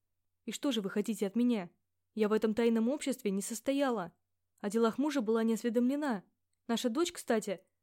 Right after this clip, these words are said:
тоже ничего не знает». Некромант заметил, как на последних словах Виконт Таверг еле заметно скривил губы. Мысленно отметив этот момент, он решил чуть позже во всем разобраться. «Нам нужна ваша посильная помощь», ответил он.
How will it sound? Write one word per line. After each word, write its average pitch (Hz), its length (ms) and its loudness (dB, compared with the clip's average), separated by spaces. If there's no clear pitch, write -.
тоже 269 260 2
ничего 220 300 0
не 247 100 2
знает». 247 420 -2
Некромант 202 420 2
заметил, 233 460 0
как 190 180 -4
на 196 80 -4
последних 208 420 0
словах 240 380 0
Виконт 285 320 -2
Таверг 294 320 0
еле 254 180 0
заметно 214 420 2
скривил 226 360 2
губы. 202 400 0
Мысленно 220 360 4
отметив 190 360 -2
этот 185 200 -2
момент, 233 320 0
он 285 160 -2
решил 302 240 0
чуть 320 220 -6
позже 254 260 0
во 311 120 0
всем 202 260 -2
разобраться. 208 760 -2
«Нам 208 180 2
нужна 208 340 0
ваша 262 260 0
посильная 202 500 -2
помощь», 220 440 -2
ответил 202 500 0
он. 202 260 0